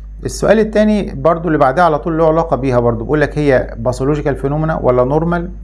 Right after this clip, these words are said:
ولا ديزيز في الاس نود ولا ديزيز في الكوندكت؟ هي نورمال فينومينا، ظاهرة طبيعية. بس خلي بالك لما تبقى exaggerated،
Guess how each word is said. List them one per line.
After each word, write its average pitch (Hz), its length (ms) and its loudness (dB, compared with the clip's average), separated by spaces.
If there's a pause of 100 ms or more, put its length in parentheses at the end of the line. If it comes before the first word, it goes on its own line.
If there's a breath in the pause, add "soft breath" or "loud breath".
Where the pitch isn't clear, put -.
ولا 120 280 0
ديزيز 117 320 -2
في 139 100 -4
الاس 139 260 -6
نود 147 360 -2
ولا 131 220 0
ديزيز 123 260 -2
في - 80 -12
الكوندكت؟ 120 500 -4
هي 190 180 -2
نورمال 208 320 0
فينومينا، 175 380 -2
ظاهرة 135 260 0
طبيعية. 120 380 0 (520 loud breath)
بس 143 140 -4
خلي 160 200 2
بالك 196 220 4
لما 151 220 2
تبقى 214 360 2
exaggerated، 196 760 0